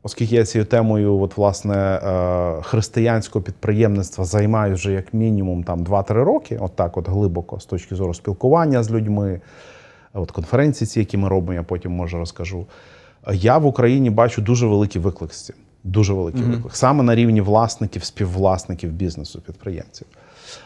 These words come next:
Speaker 1: А щодо, коли ти працівник на робочому місці, а, на мою думку, ну, простий же самий рецепт. По-перше,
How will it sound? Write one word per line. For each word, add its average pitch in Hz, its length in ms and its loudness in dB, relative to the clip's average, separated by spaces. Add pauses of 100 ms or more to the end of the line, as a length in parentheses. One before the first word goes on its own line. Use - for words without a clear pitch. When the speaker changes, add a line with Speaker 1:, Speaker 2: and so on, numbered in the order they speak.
(120)
Speaker 1:
А 113 440 6
щодо, 156 720 2
коли 151 260 6
ти 156 280 4
працівник 120 680 -2
на 95 100 -2
робочому 107 480 2
місці, 85 580 -2
а, 87 240 0 (920)
на 127 120 4
мою 208 220 4
думку, 151 460 2
ну, 135 140 0 (180)
простий 135 460 4
же 104 120 2
самий 101 360 0
рецепт. 120 440 -2
По-перше, 98 580 0